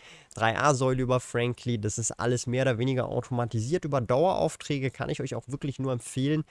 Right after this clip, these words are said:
wenn ihr solche Kontensysteme nutzt, automatisiert alles, was geht. Ähm, sei das von Sparplänen bis hin zu Daueraufträgen, bis hin zu Investments über Frankly in Aktien, in Krypto.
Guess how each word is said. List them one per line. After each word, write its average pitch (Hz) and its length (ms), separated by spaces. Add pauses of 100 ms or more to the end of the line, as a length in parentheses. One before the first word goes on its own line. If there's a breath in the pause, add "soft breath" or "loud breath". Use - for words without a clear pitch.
(300 loud breath)
wenn 131 320
ihr 135 140
solche 135 320
Kontensysteme 120 1000
nutzt, 123 460
automatisiert 120 1000
alles, 123 380
was 117 260
geht. 127 300 (460 loud breath)
Ähm, 117 460 (340)
sei 123 180
das 127 160
von 123 140
Sparplänen 127 640
bis 120 140
hin 127 100
zu 117 140
Daueraufträgen, 120 880
bis - 140
hin 123 100
zu - 140
Investments 120 760
über 113 260
Frankly 117 840
in 117 240
Aktien, - 520
in 117 120
Krypto. 117 640